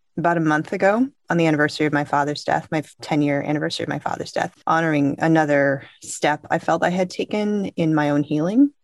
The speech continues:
from that relationship. And, and it was really healing for me to plan it and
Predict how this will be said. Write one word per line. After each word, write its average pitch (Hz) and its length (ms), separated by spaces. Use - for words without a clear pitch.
from 196 180
that 185 160
relationship. 196 720
And, 147 520
and 156 420
it 165 160
was 160 360
really 180 680
healing 165 600
for - 180
me 160 240
to - 160
plan 151 340
it - 280
and 156 460